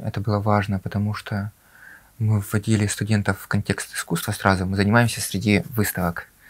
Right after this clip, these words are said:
С другой стороны, э,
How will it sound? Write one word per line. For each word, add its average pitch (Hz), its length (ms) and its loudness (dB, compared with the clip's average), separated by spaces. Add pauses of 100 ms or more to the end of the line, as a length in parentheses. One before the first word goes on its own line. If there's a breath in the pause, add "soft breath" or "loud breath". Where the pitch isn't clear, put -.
(600 loud breath)
С - 80 -12
другой 127 240 2
стороны, 120 480 4 (400)
э, 110 420 2